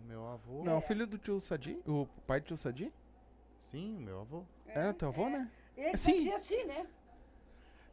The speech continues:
Speaker 1: É, e ele tá, ele
Speaker 3: Ele sentava assim, ó, como eu tô aqui agora.
Speaker 1: É, mais ou menos assim, é.
Speaker 3: É,
Speaker 1: Ah.
Speaker 3: pois é, ele tá aí. Genética. Quando eu falo que ge-, nós somos genética, ele apareceu.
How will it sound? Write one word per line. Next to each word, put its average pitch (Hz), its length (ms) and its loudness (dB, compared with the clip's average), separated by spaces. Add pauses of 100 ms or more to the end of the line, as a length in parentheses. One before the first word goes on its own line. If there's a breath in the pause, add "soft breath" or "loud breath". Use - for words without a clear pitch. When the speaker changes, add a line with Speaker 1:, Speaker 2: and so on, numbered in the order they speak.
(100)
Speaker 1:
É, 127 520 -4
e 117 120 -8
ele 113 220 -10
tá, 107 160 -16
ele 113 280 -12 (380)
Speaker 3:
Ele 247 140 -2
sentava 349 480 4
assim, 381 260 -2
ó, 165 60 -10
como 262 240 -8
eu 277 100 -6
tô 285 100 -10
aqui 262 240 -8
agora. 165 260 -6
Speaker 1:
É, 123 280 0
mais 117 240 -2
ou 120 60 -2
menos 127 220 -2
assim, 135 380 -6
é. 110 220 -4
Speaker 3:
É, 240 140 2 (100)
Speaker 1:
Ah. 208 100 -4
Speaker 3:
pois 349 220 0
é, 359 140 8
ele 226 120 -2
tá 320 140 0
aí. 523 320 2 (140)
Genética. 285 680 0
Quando 226 240 -4
eu 262 120 0
falo 240 340 6
que 226 160 -6
ge-, 240 160 -8
nós 214 220 2
somos 208 360 -4
genética, 254 720 2
ele 403 160 -4
apareceu. 466 640 -4